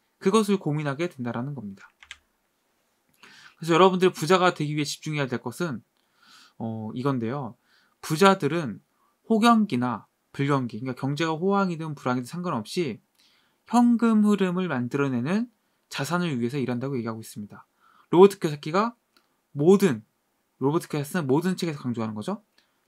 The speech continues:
현금 흐름을 만들어내는 자산을 마-, 만드는 데 집중해야 된다. 현금 흐름을 만들어내는 자산을 위해서 일해야 한다. 여러분들도 부자가 되고 싶다 그러시다면은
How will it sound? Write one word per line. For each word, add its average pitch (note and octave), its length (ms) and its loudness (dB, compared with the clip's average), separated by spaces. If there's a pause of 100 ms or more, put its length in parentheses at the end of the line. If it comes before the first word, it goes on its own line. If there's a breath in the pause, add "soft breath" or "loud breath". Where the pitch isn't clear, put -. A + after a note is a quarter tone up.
현금 A#3 480 2
흐름을 F#3 280 0
만들어내는 C3 680 -2 (420)
자산을 D#3+ 500 -2
마-, B2 260 0
만드는 C3 380 -4
데 C#3+ 80 -6
집중해야 B2 400 -6
된다. G#2 360 -12 (500)
현금 G3+ 380 2
흐름을 F3+ 200 -2
만들어내는 A#2+ 420 -4
자산을 A#2+ 360 -6
위해서 F3 360 -4 (340)
일해야 B2+ 280 0
한다. G#2+ 360 -12 (440 soft breath)
여러분들도 D#3+ 800 2 (340 soft breath)
부자가 F#3 340 4
되고 C3+ 180 0
싶다 - 380 -8 (320)
그러시다면은 C#3 760 -4